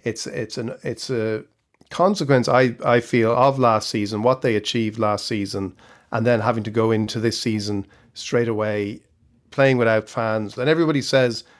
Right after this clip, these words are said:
everybody has to do that, but everybody didn't achieve what Liverpool did last season and do what they did the year before as well to so, go so close to Manchester City. So I think, I think what's happened this season, playing football in a pandemic with very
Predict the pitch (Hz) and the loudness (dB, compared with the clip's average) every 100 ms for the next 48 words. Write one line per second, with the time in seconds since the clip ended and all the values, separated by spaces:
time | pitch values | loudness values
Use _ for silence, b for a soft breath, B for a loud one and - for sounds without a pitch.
0 | b b _ _ - 147 139 131 120 117 | b b _ _ -2 2 2 2 0 -2
1 | - 117 117 110 101 - 143 165 190 170 | -4 -2 -2 0 -2 -2 2 2 2 0
2 | 156 135 135 120 110 139 131 120 117 120 | 0 0 0 -2 -2 0 0 0 0 0
3 | 113 - 110 113 107 113 127 123 110 98 | -2 -2 -2 -2 0 2 2 2 -2 -4
4 | 101 98 B B B 117 120 123 120 110 | -4 -8 B B B 0 2 2 2 0
5 | 113 110 110 113 107 - 123 113 104 113 | -2 -2 0 0 0 -2 0 2 2 2
6 | 107 - 107 113 113 - 117 117 117 107 | 0 -2 -4 -2 -2 0 0 0 -4 -2
7 | 120 113 107 - b b b b 120 110 | -2 -2 -4 -12 b b b b -4 -2
8 | 107 101 110 147 160 110 98 127 117 120 | -2 -6 -4 -2 0 -2 -2 0 0 2
9 | 131 113 B B B B 127 135 127 139 | 0 -2 B B B B 2 4 4 2
10 | 139 151 175 143 131 131 - 120 110 110 | 2 0 2 2 2 0 0 -2 -2 -4
11 | 110 107 - 127 117 - 147 143 123 113 | -6 -8 -2 -2 0 -2 0 0 0 0
12 | 120 110 110 110 107 - 110 117 131 135 | -2 0 0 0 -2 -6 -6 0 2 4
13 | 120 | 0